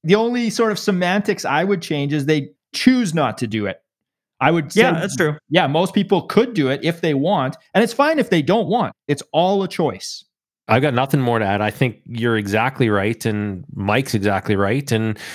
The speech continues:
Speaker 3: I think the only thing that I would add is we also have the stress of leading, and also from a business standpoint, being responsible for people's livelihoods.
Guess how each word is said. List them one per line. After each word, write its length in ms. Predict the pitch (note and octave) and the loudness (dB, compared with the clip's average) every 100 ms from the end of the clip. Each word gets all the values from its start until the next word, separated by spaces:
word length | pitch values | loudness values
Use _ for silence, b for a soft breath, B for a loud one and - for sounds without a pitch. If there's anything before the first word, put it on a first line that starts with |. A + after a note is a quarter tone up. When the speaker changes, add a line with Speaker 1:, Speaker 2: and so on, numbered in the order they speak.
| B | B
Speaker 3:
I 80 | - | -6
think 220 | - B2+ | 0 2
the 60 | A#2+ | 2
only 160 | A#2+ A#2 | 0 0
thing 180 | C3 | -2
that 160 | A2+ G2+ | 0 0
I 100 | G#2 | 0
would 160 | C3 A2 | 0 0
add 240 | G2+ G#2+ | 0 0
is 240 | A2+ G#2 B B B | 0 -2 B B B
we 120 | - A#2 | -2 -2
also 200 | C3 C3+ | 0 0
have 140 | A#2+ | 0
the 80 | A#2 | -2
stress 420 | - B2 A#2+ - | -4 -2 -2 0
of 320 | B2 A2+ G#2 b b _ - | 0 0 -6 b b _ -8
leading, 720 | G#2 B2+ D3 A2+ A2+ F3 E3+ _ | -2 0 2 0 -2 -4 -6 _
and 140 | - A#2 | -2 0
also 600 | C3 C#3 C3+ B2 D#3 - _ | 0 0 0 0 -4 -8 _
from 240 | - A#2+ A2+ | -4 0 0
a 60 | |
business 360 | G2 D3 F3+ D#3+ | -2 -2 -2 -4
standpoint, 520 | - G#2+ G2+ B2+ A#2 | -2 -4 0 -2 0
being 160 | B2+ B2+ | -2 -2
responsible 600 | - C3 C#3 - C#3+ C3 | 0 0 0 -4 -4 -4
for 160 | - | -4
people's 380 | B2+ D3+ D3 C3+ | -4 -2 -2 0
livelihoods. 720 | B2 E3 A3 A#2 F#2+ D#2 - | 0 0 0 -2 -4 -6 -10